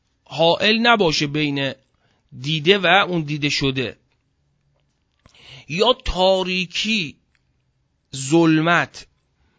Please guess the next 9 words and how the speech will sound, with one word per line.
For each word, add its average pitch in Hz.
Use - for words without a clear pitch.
حائل 165
نباشه 185
بین 190
رائی 151
و 147
مرئی، 131
یا 220
بفرمایید 269
اصلاً 220